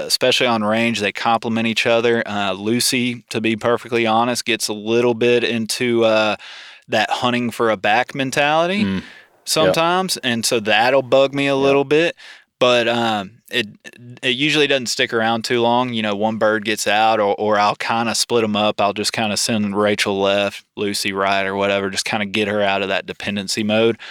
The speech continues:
Speaker 1: And, uh, it usually kinda resets her. But yeah, that's, that's kinda how I handle it. It's like, "All right, you know, we're, we're headed home tomorrow. We'll be back on the couch tomorrow." So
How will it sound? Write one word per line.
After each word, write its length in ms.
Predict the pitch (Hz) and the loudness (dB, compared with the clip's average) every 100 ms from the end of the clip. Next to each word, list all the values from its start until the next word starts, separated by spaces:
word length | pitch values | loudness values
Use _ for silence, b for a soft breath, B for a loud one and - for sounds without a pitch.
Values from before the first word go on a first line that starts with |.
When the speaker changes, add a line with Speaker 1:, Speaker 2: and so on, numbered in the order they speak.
| B B B - | B B B -6
Speaker 1:
And, 300 | 113 107 101 | -2 -2 0
uh, 320 | 101 98 95 | 2 0 -2
it 80 | - 104 | -4 -4
usually 300 | 104 101 95 | -2 -4 -4
kinda 220 | 107 92 | -6 -6
resets 540 | 90 95 - 95 - | -6 -4 -2 -2 0
her. 160 | 120 113 | 0 0
But 340 | 104 98 90 B B B B - | 0 0 0 B B B B -2
yeah, 280 | 110 87 - 107 | 0 0 -2 -2
that's, 420 | 104 117 - - - | 0 0 0 -4 0
that's 180 | 131 - | 0 2
kinda 180 | 156 135 | 2 2
how 140 | 120 | 2
I 220 | 107 107 | 2 0
handle 440 | 107 113 123 123 123 | -2 -2 0 2 2
it. 100 | 113 | 0
It's 180 | 98 - | -2 -4
like, 180 | 90 - - | -4 -6 -2
"All 100 | 127 | 0
right, 240 | 117 107 - | 0 -2 -4
you 120 | 117 | -4
know, 180 | 98 92 _ | -2 -4 _
we're, 200 | 123 120 | 0 2
we're 160 | 131 135 | 4 4
headed 220 | 139 127 | 4 2
home 180 | 117 123 | 0 0
tomorrow. 340 | 113 110 107 101 | 0 2 2 2
We'll 100 | 113 | 0
be 120 | 120 | 0
back 260 | 107 104 101 | 0 0 -2
on 100 | 95 | -6
the 60 | |
couch 340 | 90 101 95 - | -6 -4 -2 -2
tomorrow." 380 | 98 95 90 87 | -2 -4 -4 -6
So 360 | - 95 90 | -6 -6 -6